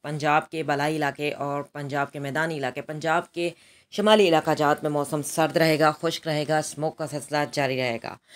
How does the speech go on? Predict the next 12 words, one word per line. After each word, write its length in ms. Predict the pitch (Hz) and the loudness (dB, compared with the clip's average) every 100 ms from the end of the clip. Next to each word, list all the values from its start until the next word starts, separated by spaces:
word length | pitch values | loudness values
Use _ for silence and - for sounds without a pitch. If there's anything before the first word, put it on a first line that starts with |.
| - - | -20 0
और 160 | 175 | 2
धुंध 240 | 160 170 175 | 4 2 2
में 120 | 160 | 2
भी 100 | 160 | 0
इजाफा 460 | - 147 151 139 143 | -2 -2 -4 -2 -4
होगा, 360 | 131 117 - - - - - | -2 -4 -8 -12 -20 -18 -10
स्मोक 400 | - 170 170 170 | -2 2 2 0
में 120 | 165 | 0
भी 120 | 165 | 0
मज़ीद 340 | 156 156 165 - | -2 -2 -4 -4
इजाफा 380 | 156 147 - 139 | -4 -2 0 0
होगा। 380 | 131 123 50 | 0 -4 -8